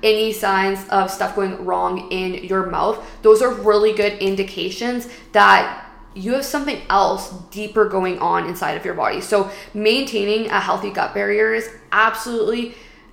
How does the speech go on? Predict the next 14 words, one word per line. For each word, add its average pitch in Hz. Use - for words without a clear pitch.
absolutely 214
so 226
important 202
for 196
not 180
just 233
your 311
gut 247
health, 226
but 185
your 196
overall 190
whole 185
well-being. -